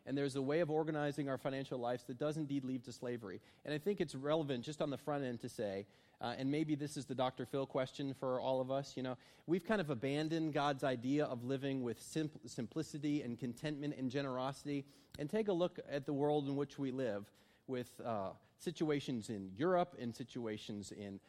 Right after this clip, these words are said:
Iceland, in situations even in our own national economy, and saying, "How is it, how's that been working for you?" You know, compl-, uh, not paying attention to financial principles that God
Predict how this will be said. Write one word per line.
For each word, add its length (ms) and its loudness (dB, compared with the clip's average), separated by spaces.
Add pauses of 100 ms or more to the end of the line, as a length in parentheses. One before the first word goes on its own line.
Iceland, 500 0
in 100 -4
situations 600 -4
even 240 -2
in 80 -4
our 120 -4
own 160 2
national 380 -2
economy, 500 -2 (280)
and 120 -2
saying, 280 0
"How 160 0
is 100 2
it, 160 -2
how's 160 2
that 160 0
been 120 2
working 220 2
for 220 -2
you?" 80 -8 (1800)
You 100 -4
know, 120 2
compl-, 360 -2
uh, 300 4 (140)
not 320 2
paying 240 4
attention 640 -2 (280)
to 100 -6
financial 400 0
principles 540 -2
that 100 -4
God 440 0